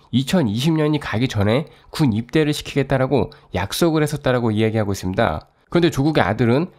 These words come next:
현재까지도 입대하지 않았으니까 이를 따져 묻는 것은 전 고위 공직자의 약속 이행에 관한 것일 뿐,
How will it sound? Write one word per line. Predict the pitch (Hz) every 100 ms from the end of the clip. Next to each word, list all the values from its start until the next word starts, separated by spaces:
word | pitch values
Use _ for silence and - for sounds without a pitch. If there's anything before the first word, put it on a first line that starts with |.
| -
현재까지도 | - 208 190 185 165 135 147 104 - -
입대하지 | 117 123 151 143 123
않았으니까 | 95 135 135 120 143 107 80 _ -
이를 | 120 160
따져 | 156 156 160
묻는 | 92 113 160 156
것은 | 131 160 101 - _ -
전 | - 139 143
고위 | 120 147
공직자의 | - 110 123 135 135 139 92 - _ -
약속 | 101 - - 165 110
이행에 | 104 139 139 131
관한 | - 120
것일 | 131 120 -
뿐, | 143